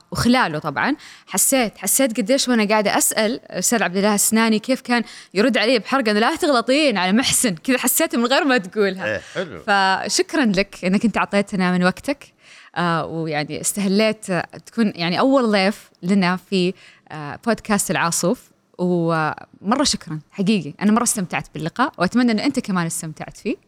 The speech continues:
Speaker 2: أنا كثير، أول شيء أشكر كل العاملين اللي معاكي وعلى الطاقم اللي موجود،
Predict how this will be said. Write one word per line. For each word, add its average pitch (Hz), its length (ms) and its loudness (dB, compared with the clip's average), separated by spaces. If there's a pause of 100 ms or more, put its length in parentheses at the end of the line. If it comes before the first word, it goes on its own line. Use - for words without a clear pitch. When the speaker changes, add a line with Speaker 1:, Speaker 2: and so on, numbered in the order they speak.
Speaker 2:
أنا 95 240 -14
كثير، 147 480 -6 (300)
أول 87 360 -8
شيء 90 380 -4
أشكر - 300 -10
كل 139 340 0
العاملين 92 600 -4
اللي 69 580 -20
معاكي 80 680 -12
وعلى 71 340 -14
الطاقم 78 580 -12
اللي 71 180 -18
موجود، 73 540 -18